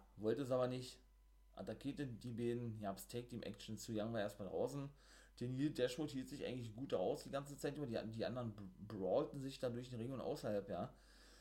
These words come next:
Während denn Su Yung sich irgendwann, ähm, ja, die gute Tenille Dashwood annehmen wollte, die rannten allerdings weg in den Ring. Genau, und währenddessen,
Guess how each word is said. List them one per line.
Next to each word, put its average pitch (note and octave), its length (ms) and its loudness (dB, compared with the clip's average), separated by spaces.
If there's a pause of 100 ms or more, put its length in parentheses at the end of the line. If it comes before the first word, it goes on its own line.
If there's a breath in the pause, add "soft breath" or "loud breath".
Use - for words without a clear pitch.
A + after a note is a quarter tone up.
(240 loud breath)
Während B2+ 280 2
denn B2 120 2
Su C3 140 -4
Yung B2 240 2
sich D3+ 200 -4
irgendwann, C#3 400 -2
ähm, B2+ 520 -2 (800)
ja, B2 160 4
die A2 140 -4
gute A#2+ 260 -6
Tenille B2 360 -2
Dashwood A2 420 0
annehmen B2 440 4
wollte, G#2+ 260 2
die A2+ 160 -2
rannten C3+ 320 -2
allerdings B2 440 0
weg C3+ 240 -4
in C3 120 -2
den B2 200 0
Ring. A2+ 380 0 (840 soft breath)
Genau, A2+ 440 4 (160)
und A#2 220 -2
währenddessen, B2 880 0